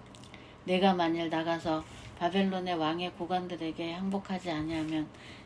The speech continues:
이 성이 갈대아인의 손에 넘어가리니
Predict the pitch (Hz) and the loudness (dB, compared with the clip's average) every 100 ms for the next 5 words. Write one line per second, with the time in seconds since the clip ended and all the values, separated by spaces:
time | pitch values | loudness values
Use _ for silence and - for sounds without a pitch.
0 | - 190 190 190 185 180 165 160 190 180 | -4 -2 0 0 0 -4 -6 -2 2 4
1 | 175 170 170 170 185 175 170 156 165 175 | 2 -2 -6 -6 -8 -6 -2 -2 0 0
2 | 165 160 156 156 | 0 -2 -2 -2